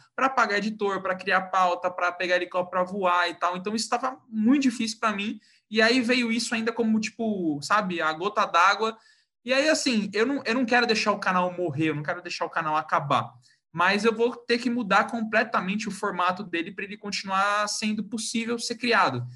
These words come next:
Então eu tô indo agora mais pra uma linha de tentar fazer as coisas mais em estúdio, como o Fernando tá fazendo agora por conta da quarentena, e como o Lito já faz há muito tempo, porque apesar de dar mais trabalho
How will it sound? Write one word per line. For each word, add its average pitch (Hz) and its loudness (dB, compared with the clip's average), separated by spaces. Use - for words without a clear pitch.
Então 156 -2
eu 175 0
tô 185 -2
indo 185 -2
agora 175 0
mais 185 -2
pra 185 -14
uma 190 0
linha 165 -4
de 165 -8
tentar 175 -6
fazer 170 -6
as 170 -8
coisas 165 -4
mais 160 -2
em 160 -10
estúdio, 180 -2
como 202 -2
o 202 -4
Fernando 170 -4
tá 160 -6
fazendo - -12
agora 151 -4
por 151 -14
conta 147 -6
da 131 -12
quarentena, 170 -4
e 165 -6
como 185 -2
o 185 0
Lito 175 -4
já 170 4
faz 175 0
há - -8
muito 185 -14
tempo, 190 -6
porque 208 -4
apesar 208 2
de 226 -4
dar 208 2
mais 202 -2
trabalho 160 0